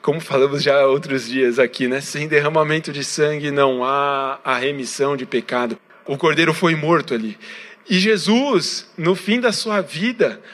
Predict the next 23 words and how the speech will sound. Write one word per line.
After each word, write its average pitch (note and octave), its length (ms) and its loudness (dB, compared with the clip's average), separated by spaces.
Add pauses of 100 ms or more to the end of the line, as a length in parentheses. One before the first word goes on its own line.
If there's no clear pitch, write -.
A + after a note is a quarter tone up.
(120)
ali D#3 240 0
naquela G#3+ 440 0
sexta-feira, G#3 880 0
tá G#3 140 -2
diante G#3 340 0
dos G3+ 160 -6
seus A3 240 0
discípulos, F#3+ 920 -2 (400)
conversando A3 840 0
com F#3+ 200 0
eles. G3+ 540 0 (420)
E A3 640 2 (300)
ele G3 200 0
se A3+ 160 -6
levanta G#3+ 680 0
ali, A3+ 560 0 (160)
pega A3+ 460 2 (240)
aquele G3+ 260 -2
pão G3 380 0
da A3 180 2
aflição G#3+ 720 0 (340)
sem A#3 280 -2
fermento. A#3 720 0